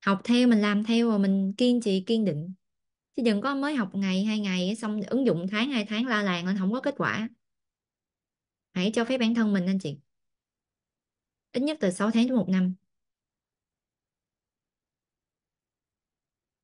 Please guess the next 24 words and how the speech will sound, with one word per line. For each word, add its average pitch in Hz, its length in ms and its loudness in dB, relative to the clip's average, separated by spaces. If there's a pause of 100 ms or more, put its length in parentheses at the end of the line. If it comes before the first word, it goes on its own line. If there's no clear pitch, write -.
(1040)
Để 185 140 0
mình 214 180 4
thay 202 120 -2
đổi. 185 260 -2 (1200)
Ừ. 214 180 -2 (1500)
Đúng 240 120 0
anh 247 140 2
chị 180 140 -2
ơi. 180 120 0 (640)
Chứ 262 100 -2
giờ 170 240 2
bao 185 160 0
nhiêu 196 80 2
năm 190 140 2
nay 190 400 0
cũng 240 760 -2
quằn 160 220 -4
quại, 156 280 -2
loay 185 160 0
hoay 190 180 0
hoài 160 260 -4
như 175 120 -4
vậy 165 200 -4
rồi. 165 200 -6